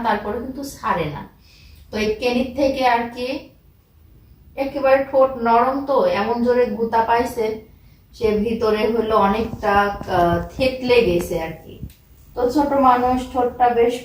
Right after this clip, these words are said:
ফুলে গেছে, এখানে কিছু খাইতেও পারছে না। সকালবেলা সেই নরম করে আর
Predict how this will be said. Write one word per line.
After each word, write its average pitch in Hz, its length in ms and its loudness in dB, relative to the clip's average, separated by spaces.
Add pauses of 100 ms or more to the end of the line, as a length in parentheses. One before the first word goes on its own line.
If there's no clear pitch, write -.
ফুলে 220 340 0
গেছে, 240 300 0
এখানে 208 580 -2
কিছু 214 240 -8
খাইতেও 190 540 -4
পারছে 220 420 -2
না। - 340 -4 (680)
সকালবেলা 240 500 2
সেই 233 320 -2
নরম 226 500 2
করে 226 340 0
আর 208 100 0